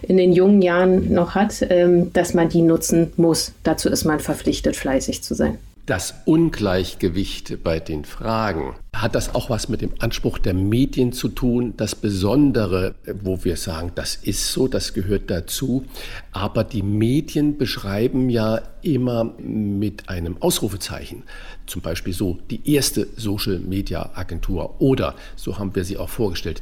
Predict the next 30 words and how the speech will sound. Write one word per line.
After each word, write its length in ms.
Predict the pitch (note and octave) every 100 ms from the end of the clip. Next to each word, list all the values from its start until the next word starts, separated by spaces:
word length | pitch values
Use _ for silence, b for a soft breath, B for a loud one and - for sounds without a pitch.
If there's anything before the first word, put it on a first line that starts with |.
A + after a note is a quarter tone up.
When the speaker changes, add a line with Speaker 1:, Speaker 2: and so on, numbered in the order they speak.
| -
Speaker 2:
die 120 | B2+
jüngste 580 | A#2+ F3 D#3+ - A#2 -
Aufsichtsrätin 880 | G#2 G2 - F#2 - D#2+ D2+ - -
oder 320 | G2 G2 F#2 B B B
der 100 | A#2+
bestangezogenste 1400 | A#2 - C#3 - - A#2+ A2+ G#2+ - A2 G#2 G#2+ - G2+
Politiker. 840 | - A2 F2+ E2+ G2+ F2+ - D2+ -
Auch, 300 | C3 B2+ -
ähm, 400 | A#2+ A2+ A2+ D3 -
Markus 460 | - A2+ - A#2 -
Lanz 340 | A#2 F3+ -
wurde 180 | B2+ B2
ja 60 | G2+
am 100 | G#2
Anfang 280 | C#3 B2+ A2
gern 420 | A#2 C#3+ C3 C#3+
nur 220 | C#3 -
auf 120 | A2
sein 220 | - G#2
smartes 600 | - - G#2 - G2 -
Aussehen 400 | - E3+ C#3+ A2
reduziert. 520 | D#2+ - - A2 F2+ - B B B -
Heute 280 | A#2 B2+ A#2+
ist 280 | A#2 -
er, 200 | A#2+ A#2+ A#2+ B -
auch 220 | G#2+ A#2
wieder 220 | C3 B2+
Zitat, 420 | - A2 A2+ A#2+ - B -
„Deutschlands 580 | A#2 D#3+ - A#2+ B2
bester 720 | - - C#3 C#3+ - - B2+